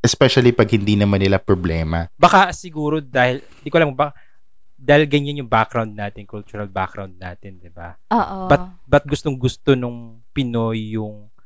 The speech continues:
Speaker 2: Squid Game sa ngayon.
Speaker 3: Oo.
Speaker 2: Sa nakita, sa nakita ko, ah, I think, di ba, lahat naman tayo merong rason kung pa-, bakit tayo kailangan sumali sa game or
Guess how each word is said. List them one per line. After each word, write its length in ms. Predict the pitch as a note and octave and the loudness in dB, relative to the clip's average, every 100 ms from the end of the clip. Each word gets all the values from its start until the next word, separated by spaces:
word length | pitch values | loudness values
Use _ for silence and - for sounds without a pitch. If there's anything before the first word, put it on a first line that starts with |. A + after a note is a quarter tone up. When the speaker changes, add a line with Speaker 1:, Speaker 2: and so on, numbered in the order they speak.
| - - | -20 -18
Speaker 2:
Squid 520 | - - C3 A#2 G#2+ | -16 -4 0 0 -2
Game 540 | A2+ G#2+ G#2+ G#2 G2 | -10 -10 -10 -16 -18
sa 160 | G2 G#2+ | -12 -10
ngayon. 440 | G2+ G2 G2 F#2+ - - | -10 -12 -14 -16 -18 -14
Speaker 3:
Oo. 260 | - G#3+ - | -4 -2 2
Speaker 2:
Sa 80 | E3 | 4
nakita, 340 | F#3 F3+ F3 - | 4 2 -2 -8
sa 140 | F#3 | 0
nakita 360 | F3 F3 - D3 | 2 2 2 2
ko, 180 | C3+ A2+ | 2 2
ah, 120 | A2 | 2
I 100 | E3+ | 0
think, 300 | F#3 G3+ F#3 - | 4 4 2 -8
di 80 | - | 2
ba, 120 | E3 | 4
lahat 220 | C#3+ C#3+ C#3+ | 6 6 2
naman 180 | C#3 C3+ | -4 2
tayo 240 | B2 B2+ | 2 2
merong 440 | A#2+ A#2 A2+ A2 | 0 -2 -2 -4
rason 320 | G#2+ G#2+ A2+ A2 | -4 -2 -2 -6
kung 160 | A2 | -4
pa-, 200 | G2+ G#2+ | -2 -2
bakit 280 | A2+ G#2 A2+ | 0 0 0
tayo 200 | G#2+ G2+ | -2 -2
kailangan 320 | A2 G2+ G2 | -2 -4 -4
sumali 340 | - G#2 F#2 G2+ | -8 -12 -12 -10
sa 100 | - | -8
game 420 | D3+ C3 B2+ B2+ A2 | 2 8 8 8 2
or 180 | G#2+ | -8